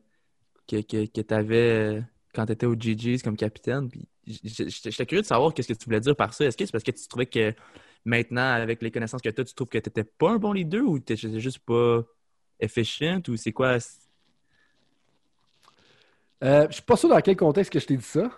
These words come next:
Speaker 1: Non, ben, tu, t'as, t'as dit ça dans un, un des podcasts, puis j-,
Speaker 2: Ouais.
Speaker 1: je me souviens plus exactement
Speaker 2: Ouais, ok.
Speaker 1: pourquoi tu avais dit ça, mais, mais j'étais curieux de savoir parce que je trouvais ça intéressant, tu sais, que
Speaker 2: Mhm.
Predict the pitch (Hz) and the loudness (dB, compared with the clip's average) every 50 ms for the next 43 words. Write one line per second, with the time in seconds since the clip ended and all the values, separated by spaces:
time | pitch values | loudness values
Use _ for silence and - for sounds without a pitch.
0 | - _ _ _ - 120 127 139 143 139 - - 139 - - _ - 131 - - | -16 _ _ _ -2 0 4 4 4 4 4 0 -6 -8 -10 _ -4 -4 0 0
1 | 147 135 - 202 - 233 156 135 135 131 127 139 139 - 127 120 - - 143 147 | 0 0 2 2 4 4 4 4 4 2 2 2 2 2 2 2 2 2 0 0
2 | - - - - _ _ _ _ _ _ _ _ _ - 120 117 117 113 113 110 | -2 -8 -18 -20 _ _ _ _ _ _ _ _ _ -4 -2 0 2 2 0 0
3 | 110 107 104 104 110 117 120 - _ _ _ _ _ _ 131 123 120 127 135 143 | 0 -2 -2 -4 -6 -10 -12 -16 _ _ _ _ _ _ -4 0 2 4 4 6
4 | 147 151 147 - - _ _ 110 117 123 123 120 117 - 123 123 - - 175 143 | 4 4 2 0 -6 _ _ -12 -8 -6 -6 -6 -4 -4 -6 -6 -4 -4 -2 0
5 | 135 147 - - 131 131 139 143 135 135 - - 143 139 143 - - 127 120 113 | 0 0 2 2 2 4 6 6 6 6 6 6 4 4 4 2 0 -2 -2 -2
6 | - - - 165 170 143 127 127 127 - - - - - _ _ _ - 107 120 | -4 -4 -4 -2 -2 -2 -2 -4 -4 -8 -16 -20 -20 -20 _ _ _ -6 -4 -4
7 | 120 - - 135 123 - 151 196 226 - 135 120 127 170 190 196 - 120 - - | -4 -2 -2 -2 0 0 0 0 2 4 4 4 6 4 4 4 4 2 2 0
8 | - 123 113 - 120 117 113 - - 156 156 143 - 120 113 113 - - 170 190 | -2 -4 -2 -2 -4 -4 -4 0 0 2 2 2 2 0 0 0 -2 -4 -6 -6
9 | 180 - 170 151 - 117 113 107 107 110 92 - 120 | -4 -6 -6 -2 0 0 0 0 0 -4 -8 -8 -10